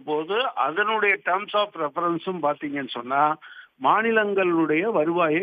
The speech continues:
குறைக்கிற முறையில் தான் இருக்கிறது என்பதை பார்க்க முடியுது. எனவே படிக்கிறது ராமாயணம், இடிக்கிறது பெருமாள் கோயில் என்பது யாருக்கு பொருந்துதோ பொருந்தலையோ, பிரதமர் நரேந்திர மோடிக்கு நூறு சதவீதம் பொருந்தும் என்பதுதான்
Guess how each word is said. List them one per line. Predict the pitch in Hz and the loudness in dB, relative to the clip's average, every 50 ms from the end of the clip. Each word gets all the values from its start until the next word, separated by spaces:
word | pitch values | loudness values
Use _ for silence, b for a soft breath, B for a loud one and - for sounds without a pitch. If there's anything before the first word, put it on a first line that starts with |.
| 220 - | -2 -2
குறைக்கிற | - 160 170 170 - 175 165 151 | -2 -2 -2 -2 -2 -4 -4 -2
முறையில் | 143 143 139 139 135 135 139 | -2 -2 -2 -2 -2 -2 0
தான் | 135 160 170 165 | 2 2 2 2
இருக்கிறது | 151 147 160 156 - 156 147 147 165 165 | 0 -4 -4 -4 -4 -4 -2 -2 -2 -2
என்பதை | 156 139 139 135 139 139 170 | -4 -6 -8 -8 -6 -6 -6
பார்க்க | 180 - 156 147 143 - 151 | -2 -2 -2 -2 -2 -4 -8
முடியுது. | 139 131 131 127 127 127 143 196 233 | -10 -10 -8 -8 -6 -6 -6 -4 -2
எனவே | 202 160 151 160 160 185 196 196 190 151 - - | -2 -2 -2 0 2 4 4 6 4 2 0 -4
படிக்கிறது | - 156 170 190 - 190 180 175 165 160 | -6 -4 -4 -4 -4 -2 -2 -2 -2 -2
ராமாயணம், | 151 147 143 156 156 156 151 147 147 160 185 202 | 0 0 -2 0 0 -2 -2 -2 -2 -4 -4 -4
இடிக்கிறது | 160 143 160 165 - - 165 165 156 147 131 - | -4 -4 -6 -6 -4 -4 -4 -4 -4 -6 -8 -8
பெருமாள் | 139 143 160 160 165 160 151 139 | -8 -6 -4 -2 0 0 0 -2
கோயில் | 143 139 139 147 160 165 | -4 -4 -2 -2 -2 -2
என்பது | 151 139 143 135 139 143 175 180 | -2 -4 -6 -8 -6 -4 -2 0
யாருக்கு | 156 139 147 156 165 160 - 143 | 2 2 2 2 0 -4 -12 -14
பொருந்துதோ | - - 135 139 143 143 135 135 139 165 180 180 _ | -12 -10 -10 -10 -10 -12 -12 -8 -6 -6 -6 -6 _
பொருந்தலையோ, | 135 131 139 135 139 135 127 127 131 135 214 330 B B B B B B B B B _ | -8 -8 -6 -4 -4 -4 -4 -2 -2 -2 -4 -4 B B B B B B B B B _
பிரதமர் | - 143 156 160 165 160 156 143 135 | -4 -2 0 0 0 0 -2 -4 -2
நரேந்திர | 139 147 151 175 202 208 196 190 185 | -2 0 0 0 0 0 0 0 -2
மோடிக்கு | 156 147 147 143 143 135 - 220 226 | -2 -4 -4 -6 -6 -6 -6 -8 -6
நூறு | 208 151 151 165 170 165 | -4 -4 -2 -2 -2 -4
சதவீதம் | 160 - 147 139 147 143 135 139 135 160 202 - | -6 -6 -8 -8 -6 -6 -6 -6 -4 -6 -6 -6
பொருந்தும் | - 143 143 160 160 160 165 156 143 | -6 -6 -4 -4 -4 -4 -4 -4 -6
என்பதுதான் | 135 131 123 127 127 131 143 160 175 160 135 | -6 -4 -4 -6 -4 2 4 4 4 4 2